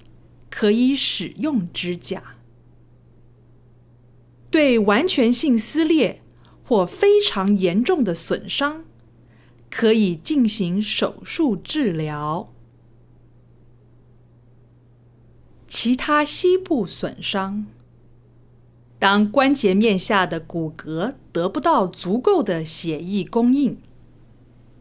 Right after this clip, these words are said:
就会出现干脆性骨软骨炎。骨骼和软骨逐渐松散而导致疼痛。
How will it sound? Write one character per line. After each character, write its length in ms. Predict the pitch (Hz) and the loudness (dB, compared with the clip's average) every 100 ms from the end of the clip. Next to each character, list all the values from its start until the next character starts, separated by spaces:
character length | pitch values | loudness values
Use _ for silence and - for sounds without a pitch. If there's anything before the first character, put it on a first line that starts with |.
| - | -2
就 160 | - | 0
会 220 | 392 285 208 | 2 2 2
出 260 | - 226 | 0 -4
现 480 | 214 233 185 160 160 - | -2 0 0 -2 -8 -2
干 240 | 359 381 | -2 -2
脆 240 | - 320 | -2 0
性 320 | 226 277 226 208 | 0 2 0 0
骨 400 | 170 156 160 175 | -6 -10 -10 -6
软 340 | 170 160 202 | -2 0 0
骨 320 | 254 165 151 | -2 -6 -12
炎。 460 | 156 147 147 156 247 - - - - _ _ - _ - _ _ _ _ _ _ _ | -10 -10 -8 -6 -6 -8 -20 -20 -20 _ _ -20 _ -20 _ _ _ _ _ _ _
骨 180 | - 302 | 0 2
骼 160 | 294 339 | 4 4
和 140 | 339 | 4
软 280 | 320 285 359 | 4 2 2
骨 280 | 349 233 185 | 0 0 0
逐 320 | - 202 233 | -4 -2 0
渐 340 | 262 359 226 | 2 4 4
松 260 | 208 - 370 | 2 0 -4
散 380 | 392 - - - - - - - | -2 -2 -2 -8 -20 -20 -18 -6
而 240 | 175 202 208 | -4 -4 -4
导 280 | - 160 - | -2 -2 -4
致 340 | - 226 185 | -10 -4 -4
疼 420 | 156 - 160 143 175 | -6 -8 -10 -8 -8
痛。 280 | - 220 | -6 -6